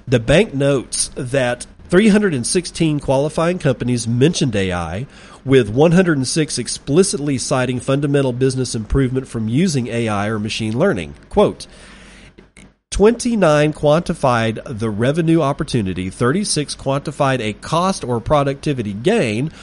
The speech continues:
twelve discussed customer service and in-housing as the lowest hanging fruit, eight saw efficiency and in-house of creative advertising, eighty-two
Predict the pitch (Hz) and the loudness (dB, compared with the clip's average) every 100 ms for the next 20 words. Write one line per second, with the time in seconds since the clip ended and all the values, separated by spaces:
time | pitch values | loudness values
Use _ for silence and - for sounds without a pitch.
0 | - - - - 165 240 247 170 147 147 | -20 -6 -2 4 4 4 2 -2 -2 0
1 | 127 - 151 147 - 123 117 - 143 156 | 0 0 0 0 -2 -4 -2 0 0 0
2 | 151 - - - 120 113 104 - 170 170 | -2 -6 -14 -6 -2 -2 -2 0 2 2
3 | - - 196 127 104 123 - 120 117 107 | -2 -2 0 0 -2 -4 -4 -4 -4 -2
4 | 113 151 156 - 143 127 107 - 160 110 | 2 2 2 -2 -2 -2 -4 -2 0 0
5 | 120 - - - - 139 156 - - 127 | -2 -10 -20 -16 -2 0 0 -2 0 0
6 | 113 104 147 - 147 - 147 147 107 - | 0 -2 -4 -2 -4 -2 -2 -2 -4 -6
7 | - 147 139 107 135 131 123 107 - 117 | -4 -2 -2 -2 -4 -4 -4 -8 -6 -2
8 | 117 123 113 98 160 123 98 90 92 117 | -2 -2 -4 -6 -6 -8 -6 -6 -4 -4
9 | 131 - 151 147 127 - 240 170 151 | -6 -4 -2 0 -2 -2 2 4 4